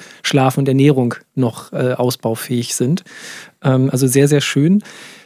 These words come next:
Äh, an der Stelle grenzen wir kurz ab, das, was wir heute quasi nicht schaffen. Zum Thema Schlaf wird es auf jeden Fall auch noch, ähm, ein, zwei Folgen zu geben. Äh, die kommen also jetzt bald, also die Vorbereitungen laufen. Das ist, denke ich mal, ein Thema, das ist jetzt, wäre für diese Folge wirklich zu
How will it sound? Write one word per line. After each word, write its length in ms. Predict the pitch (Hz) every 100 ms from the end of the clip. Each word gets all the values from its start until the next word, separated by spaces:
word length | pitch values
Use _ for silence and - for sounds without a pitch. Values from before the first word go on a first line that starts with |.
| _ -
Äh, 60 |
an 240 | 143 135 139
der 140 | 160
Stelle 460 | - 185 185 180 156
grenzen 500 | 151 - 175 - 175
wir 60 |
kurz 280 | 165 165 -
ab, 280 | 151 - - -
das, 200 | 156 156
was 180 | 156 147
wir 140 | 143 135
heute 220 | 151 160
quasi 300 | 139 139 135
nicht 200 | 170 -
schaffen. 500 | 175 165 190 196 -
Zum 160 | 151
Thema 280 | 143 156 147
Schlaf 380 | - 127 160 -
wird 120 | 165
es 140 | 160 139
auf 140 | -
jeden 180 | 143 180
Fall 220 | - 165
auch 260 | 147 156 -
noch, 320 | 151 147 -
ähm, 360 | 143 139 139 143 _ - - _ -
ein, 140 | 143
zwei 180 | - 143
Folgen 320 | - 143 143
zu 160 | - 147
geben. 400 | 127 147 208 233 - - _ _
Äh, 240 | 156 143 135
die 100 | 135
kommen 260 | 147 175
also 200 | 175 165
jetzt 240 | 170 165 -
bald, 280 | 139 175
also 160 | 147 135
die 240 | 135 135
Vorbereitungen 720 | 127 143 147 135 143 151 143
laufen. 360 | 120 123 160 170
Das 180 | 135 -
ist, 220 | - -
denke 120 | 135
ich 80 | 131
mal, 100 | 139
ein 80 | 131
Thema, 240 | 151 143
das 140 | 127 139
ist 140 | -
jetzt, 260 | 135 - -
wäre 280 | 131 139 135
für 140 | -
diese 180 | 143 143
Folge 380 | - 139 143 131
wirklich 360 | 135 135 -
zu 340 | - - 156